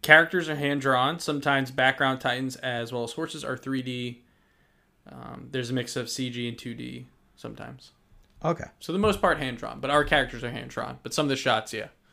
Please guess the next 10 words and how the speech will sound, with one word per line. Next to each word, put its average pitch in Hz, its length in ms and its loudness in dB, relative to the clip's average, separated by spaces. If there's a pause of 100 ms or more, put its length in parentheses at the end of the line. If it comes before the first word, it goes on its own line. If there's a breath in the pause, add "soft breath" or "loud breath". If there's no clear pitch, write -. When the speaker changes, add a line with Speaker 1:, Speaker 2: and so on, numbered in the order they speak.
(320 soft breath)
Speaker 2:
Yeah, 107 220 2
the 113 180 -2
only 156 260 0
thing 160 220 -2
I 135 80 0
didn't 110 480 -2
like 120 220 -2
about 113 300 0
the 87 140 -4
animation 95 840 -4